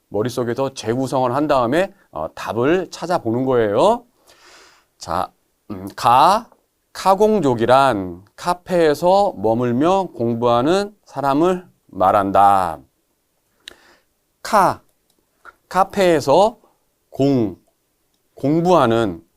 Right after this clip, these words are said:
어, 사람이다. 이렇게 이해하시면 되겠어요. 나, 일부 카페에서는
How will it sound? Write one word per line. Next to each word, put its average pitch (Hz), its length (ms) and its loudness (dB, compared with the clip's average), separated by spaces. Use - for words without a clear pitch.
어, 82 140 -6
사람이다. 120 960 0
이렇게 127 520 -2
이해하시면 117 520 -2
되겠어요. 110 720 0
나, 127 580 2
일부 135 540 -2
카페에서는 170 1040 0